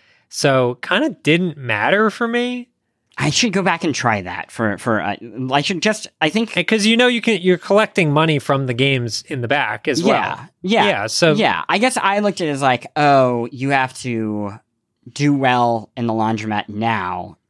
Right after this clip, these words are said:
Speaker 2: to get to the, uh, the part where you can have more time to play
Speaker 1: Hmm.
Speaker 2: games later." But I'm, I'm sure, again, it's, it's trying to teach you a lesson of, like, we'll split the difference. You shouldn't
Speaker 1: Yeah.
Speaker 2: just play games. You shouldn't just do laundry.
Speaker 1: Y-,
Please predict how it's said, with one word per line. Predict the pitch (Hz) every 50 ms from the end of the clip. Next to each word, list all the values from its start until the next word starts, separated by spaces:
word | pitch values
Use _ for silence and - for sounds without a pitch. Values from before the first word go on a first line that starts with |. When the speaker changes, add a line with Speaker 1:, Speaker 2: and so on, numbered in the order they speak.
| _ -
Speaker 2:
to | - - 131 113 110 110 104 101 98 101 - _ _ _ - 117
get | 110 127 135 135 131
to | - 127 117
the, | 110 107 101 101 - -
uh, | 117
the | 107 107 107
part | - _ - 110 107 104 -
where | 120 107 104
you | 98 95 101 95 92
can | - - -
have | 101 104 104 98
more | 98 101 98 95 92 - _ _ - - _ _
time | - - - 104 101 98 98 98 98
to | 92 98
play | - - 104 95
Speaker 1:
Hmm. | 90 90
Speaker 2:
games | 101 98 95 95 92 -
later." | 110 107 101 98
But | 92 113 -
I'm, | - 127 135 -
I'm | 139 160 185
sure, | 175 - - 285 247 214 190 - _ _ -
again, | 220 240 180 131
it's, | 127 131 - -
it's | - 175 -
trying | - 233 220 202
to | 190
teach | 165 190 175 - -
you | 175 156 147
a |
lesson | 147 151 151 139 - 117
of, | 107 101
like, | 104 107 104 98 _ _ - -
we'll | 147 147
split | - - - 175 165 -
the | 160
difference. | 143 143 127 - - 73 - - - -
You | - 139
shouldn't | 139 - 190 185 160 143
Speaker 1:
Yeah. | 143 131 107 98
Speaker 2:
just | 147 147 - -
play | - 175 170
games. | 143 104 92 92 104 123 123
You | - 110 107
shouldn't | - 131 123 104
just | 95 - 95 101 - -
do | 139
laundry. | 135 120 - - - - - - 78 78 113 127 _ _ _ _ _ _ _ - -
Speaker 1:
Y-, | - -